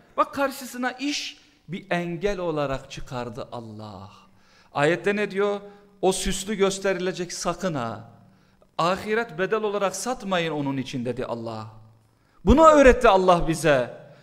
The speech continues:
Dedi ki, "İşimden olurum." Devam ediyor.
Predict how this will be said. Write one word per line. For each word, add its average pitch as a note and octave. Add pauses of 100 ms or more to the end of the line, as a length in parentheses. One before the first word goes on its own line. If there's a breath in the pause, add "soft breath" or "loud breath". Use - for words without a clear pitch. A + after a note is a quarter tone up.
(580 loud breath)
Dedi F3
ki, C3
"İşimden E3
olurum." A2 (920)
Devam C#3
ediyor. G#2+